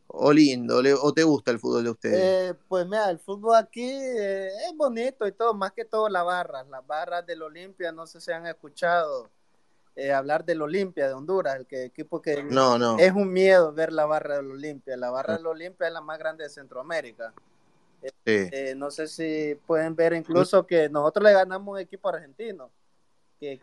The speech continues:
Speaker 1: Sí.
Speaker 2: que es al Boca Juniors. Eh,
Speaker 1: No te-, no tenemos el gusto, no tenemos... bueno, mi, mi amigo,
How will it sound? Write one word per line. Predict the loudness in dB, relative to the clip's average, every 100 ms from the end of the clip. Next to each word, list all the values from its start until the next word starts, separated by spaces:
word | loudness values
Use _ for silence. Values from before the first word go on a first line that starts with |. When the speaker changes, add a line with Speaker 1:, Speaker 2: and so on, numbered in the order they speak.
| _
Speaker 1:
Sí. | 0 0
Speaker 2:
que |
es | 0
al | -2
Boca | 0 0 0 0 -2
Juniors. | -6 -8 -12 -16 _ _ _ _ _ -18
Eh, | -16 -14 0
Speaker 1:
No | 6 6
te-, | 4 4
no | 6 6
tenemos | 4 4 4
el | 4
gusto, | 4 4 0 0
no | 2
tenemos... | 2 0 -6 -20 -18 4
bueno, | 8 10 8 4
mi, | -2 0 0
mi | 0
amigo, | 4 6 6 4